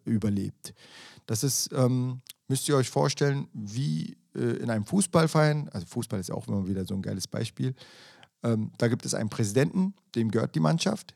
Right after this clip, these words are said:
ja, und dann gibt es den Trainer. Und wenn der Trainer die nächste Saison, ja, mit seiner Philosophie nicht gewinnt, ja, wer ist dann der Erste, der rausfliegt? Der Trainer, logischerweise. Ja, weil der Trainer ist dafür verantwortlich, sozusagen, dass die Mannschaft gewinnt.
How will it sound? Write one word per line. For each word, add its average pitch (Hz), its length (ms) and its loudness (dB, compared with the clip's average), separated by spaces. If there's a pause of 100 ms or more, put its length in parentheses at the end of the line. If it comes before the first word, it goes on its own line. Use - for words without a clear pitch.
ja, 117 160 2
und 117 100 -2
dann 120 120 2
gibt 131 160 -2
es 135 120 -4
den 143 160 -2
Trainer. 110 480 0
Und 101 140 -6
wenn 110 120 -2
der 107 120 -2
Trainer 143 460 2 (140)
die 104 80 0
nächste 131 300 -2
Saison, 117 480 2 (180)
ja, 104 300 -4 (460)
mit 101 140 -4
seiner 135 240 2
Philosophie 131 720 0 (120)
nicht 135 300 -2
gewinnt, 139 520 0 (300)
ja, 147 220 0 (100)
wer - 180 -2
ist - 140 -2
dann 131 120 0
der 120 140 0
Erste, 135 260 -2
der 117 120 2
rausfliegt? 170 520 -2 (260)
Der 139 120 0
Trainer, 233 400 0 (340)
logischerweise. 95 720 -4 (220)
Ja, 123 180 -4
weil 113 120 2
der 101 120 -2
Trainer 170 260 -2
ist 175 100 -4
dafür 151 180 -4
verantwortlich, 143 600 -2
sozusagen, 135 420 -2
dass 127 120 -4
die - 80 -10
Mannschaft 117 420 -4
gewinnt. 110 400 -6